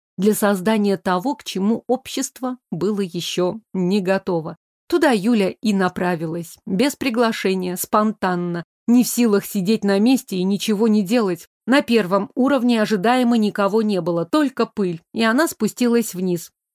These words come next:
«К его высочеству нельзя!» бросился к ней наперерез щуплый паренёк, едва ли не старше самого Альгара.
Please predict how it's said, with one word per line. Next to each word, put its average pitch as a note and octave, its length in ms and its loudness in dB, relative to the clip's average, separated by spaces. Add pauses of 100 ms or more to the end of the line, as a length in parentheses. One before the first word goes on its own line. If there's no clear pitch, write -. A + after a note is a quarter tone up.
(160)
«К - 60 0
его D#4+ 260 6
высочеству F#4 600 4
нельзя!» D4+ 600 6 (260)
бросился A#3+ 720 0
к - 100 -10
ней A#3+ 200 2
наперерез A#3 680 0
щуплый B3 460 -4
паренёк, C4 520 -2
едва F#3+ 360 0
ли F#3+ 100 0
не G3 120 2
старше G#3+ 480 -2
самого F#3+ 500 0
Альгара. G3+ 440 0